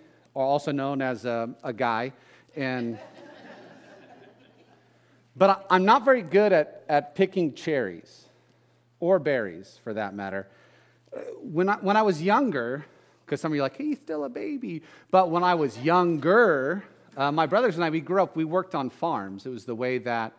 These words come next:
we didn't have any extra income, and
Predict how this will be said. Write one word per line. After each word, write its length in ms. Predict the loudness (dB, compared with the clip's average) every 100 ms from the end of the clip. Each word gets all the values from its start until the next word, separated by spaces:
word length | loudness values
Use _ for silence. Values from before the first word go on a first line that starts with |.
| _ _ _ _ _ _
we 100 | -4
didn't 180 | 0 0
have 320 | 2 2 2
any 240 | -2 -6 -8
extra 560 | -4 -4 -6 -6 -4 -4
income, 600 | -4 -2 -4 -8 -10 -12 -16 _ _ _ _
and 720 | -6 -4 -4 -4 -4 -6 -10